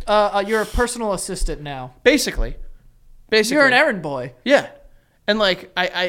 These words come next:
Speaker 2: w-
Speaker 1: And you work for, for Becca and the baby.
Speaker 2: And I, I was talking with my brother about this, and, um, you know, we, I, I really do believe it's true. As a per-, as a man,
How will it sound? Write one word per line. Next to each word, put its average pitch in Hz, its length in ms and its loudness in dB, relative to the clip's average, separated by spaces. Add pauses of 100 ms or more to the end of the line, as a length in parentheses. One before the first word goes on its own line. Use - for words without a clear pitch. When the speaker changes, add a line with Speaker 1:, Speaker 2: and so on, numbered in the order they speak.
Speaker 2:
w- 190 280 -8 (200)
Speaker 1:
And 208 140 -4
you 214 80 -2
work 214 300 0
for, 190 400 -2
for 170 440 -6
Becca 165 320 -2
and 165 200 -6
the 170 40 -8
baby. 170 300 -6 (640)
Speaker 2:
And 196 400 0 (140)
I, 170 160 0
I 208 60 0
was 196 100 -4
talking 277 180 4
with 226 80 0
my 160 80 0
brother 156 280 2
about 175 220 2
this, 190 360 -4 (420)
and, 143 460 -4
um, 123 460 -8 (360)
you 202 80 2
know, 156 120 2
we, 147 600 -6
I, 160 180 -4
I 180 100 2 (100)
really 208 240 2
do 180 100 4
believe 156 240 0
it's 151 140 -6
true. 156 420 -8 (800)
As 240 220 4
a 233 60 4
per-, - 300 10
as 214 140 2
a 233 60 2
man, 151 600 -2